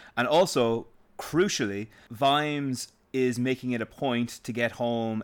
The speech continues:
every day at six o'clock in order to read a story to his newly born son, on the basis that if you're late,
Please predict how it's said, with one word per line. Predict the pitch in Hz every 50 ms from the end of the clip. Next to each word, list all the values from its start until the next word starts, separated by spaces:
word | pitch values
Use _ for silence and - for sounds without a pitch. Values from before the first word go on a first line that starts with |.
| -
every | - 143 139 135 135 127
day | 107 113 110 110 110 110 110
at | - 107 107 104 101 -
six | - - - 127 - -
o'clock | 117 - 117 117 120 117 - -
in | 123 117 113
order | 95 117 117 110 113 110 110 104
to | - - 123 113 110 104
read | 104 117 117 113
a | 110
story | - - - 113 110 110 110 107 107
to | 104 - - 110 107 107 107 90
his | 107 110 107 104 104 104 104 98 - - - - - -
newly | - 113 120 120 117 117
born | 110 107 113 113 113 110
son, | - - 123 123 143 170 170 - _ - - -
on | - - 117 113 107
the | 110
basis | 95 117 117 117 113 - 123 110 -
that | - 110 107 107 107 107 104 - -
if | 120 113 107 -
you're | 117 113 107 107
late, | 107 113 120 123 127 123 - -